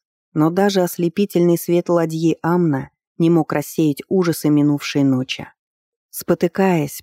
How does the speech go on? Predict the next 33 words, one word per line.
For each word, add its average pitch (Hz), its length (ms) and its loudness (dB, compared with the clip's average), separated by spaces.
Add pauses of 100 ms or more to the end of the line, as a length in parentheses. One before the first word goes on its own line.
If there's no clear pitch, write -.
падая, 156 560 -4
поднимаясь 170 560 4
вновь, 170 420 2
Ренеф 160 380 2
упрямо 170 420 2
шел 151 280 -2
вперед, 165 540 -2
таща - 360 -2
на 143 100 2
себе 147 300 -2
Небвена. 139 720 -2 (560)
Он 196 240 4
не 226 160 6
был 160 180 2
уверен, 175 420 4
жив 170 280 0
ли 175 80 0
военачальник, 147 920 0 (320)
но 170 120 4
не 160 160 6
решался 160 540 -2
остановиться 151 680 0
и 139 60 -2
проверить. 143 680 -4 (600)
Весь 175 340 2
его 160 240 2
мир 180 260 4
сузился 165 560 0
до 160 100 2
необходимости 156 960 0
сделать 156 440 0
следующий 143 580 -2
шаг. - 440 -6